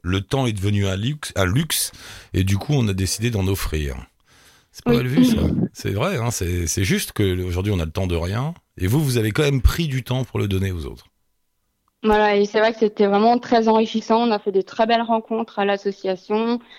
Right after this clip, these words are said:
Speaker 2: Donc, c'était essentiellement des, des femmes qui travaillaient, mais c'est vrai qu'elles avaient, euh, un grand cœur, elles étaient généreuses, euh, il y avait un contact très facile, elles nous ont très bien accueillis. On a été vraiment enchantés, hein.
Speaker 1: Oui, d'ailleurs, vous le dites, hein, vous avez été impressionnés par les femmes là-bas.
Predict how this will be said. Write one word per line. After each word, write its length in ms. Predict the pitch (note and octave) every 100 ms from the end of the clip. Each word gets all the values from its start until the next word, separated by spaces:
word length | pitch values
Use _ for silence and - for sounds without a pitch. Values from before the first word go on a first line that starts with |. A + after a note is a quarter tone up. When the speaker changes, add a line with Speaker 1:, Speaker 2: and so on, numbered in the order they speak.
| _ _ _
Speaker 2:
Donc, 140 | G#3 G#3
c'était 240 | G#3 G#3+
essentiellement 540 | G#3 G#3+ A3+ A3 A3
des, 280 | G#3+ G3 G3
des 140 | G3 G#3
femmes 280 | A#3+ B3
qui 180 | A#3+ A#3+
travaillaient, 540 | A#3 G#3+ G#3 A3 A#3+ C4+
mais 120 | A3
c'est 60 | G3+
vrai 80 | G#3+
qu'elles 260 | G#3+ F#3+ F#3+
avaient, 460 | F#3 G3 G#3+ G3
euh, 120 | F3 F3 - - - - -
un 500 | F#3 F#3+ G3 G3+ G3+
grand 280 | G3+ A3 B3
cœur, 280 | B3+ A3+ A#3
elles 80 | G#3+
étaient 180 | G3+
généreuses, 960 | G3+ A3+ A#3 A3+ A#3 A3 A3+ A#3 A#3 G3+
euh, 340 | G3 F#3+ G3
il 60 | G3
y 20 |
avait 120 | F#3+ G3
un 80 |
contact 480 | G3+ G#3 G#3+ G#3 A3
très 180 | - A#3
facile, 420 | A#3 A3+ C4+ C#4 A3
elles 60 |
nous 80 | G3
ont 80 | G3
très 180 | - A3+
bien 220 | A#3+ A#3+
accueillis. 640 | A#3+ B3 A#3+ B3 C4+ D4+ - - - _
On 120 | G3 G3
a 80 | G3+
été 180 | G#3
vraiment 320 | G3+ A3 C4+ C4
enchantés, 480 | B3+ B3+ A3 F#3+
hein. 100 | F#3 A#3+ A#3+ - _ _
Speaker 1:
Oui, 80 | A#2+
d'ailleurs, 260 | C3 C3 C3
vous 120 | A#2
le 60 | A#2
dites, 180 | D#3+
hein, 60 | A2
vous 120 | A2
avez 100 | G#2
été 160 | G#2 G#2+
impressionnés 480 | G2 F#2+ - A2+ C3+
par 160 | E2
les 80 | D2+
femmes 240 | - C2+ A#1+
là-bas. 280 | G1+ -